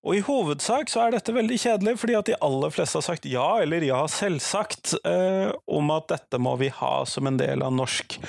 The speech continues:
skole. Det som er litt interessant er de som har pekt på at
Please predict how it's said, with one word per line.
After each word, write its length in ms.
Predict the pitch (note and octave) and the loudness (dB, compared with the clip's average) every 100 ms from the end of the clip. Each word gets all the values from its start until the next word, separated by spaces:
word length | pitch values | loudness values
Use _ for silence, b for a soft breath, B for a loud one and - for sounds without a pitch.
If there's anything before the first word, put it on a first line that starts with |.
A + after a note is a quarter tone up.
| B B B B | B B B B
skole. 540 | - - F#3+ D3 F#3+ | -6 -2 0 2 0
Det 160 | G3 E3 D3 | 2 0 0
som 160 | F#3+ | -2
er 400 | - - C#3 C#3+ | -4 -4 -2 0
litt 160 | E3+ F3+ | 0 0
interessant 500 | F#3 G3 F#3 B3 B3+ | 0 0 0 0 0
er 140 | G3 | 0
de 160 | E3 C#3+ | 0 -2
som 240 | - D3+ | 0 0
har 80 | E3+ | 0
pekt 480 | - C#3 B2+ B2 - | 0 0 0 -2 -4
på 140 | E3+ F#3 - | 0 0 0
at 400 | - D3+ - - | 0 -2 -2 -4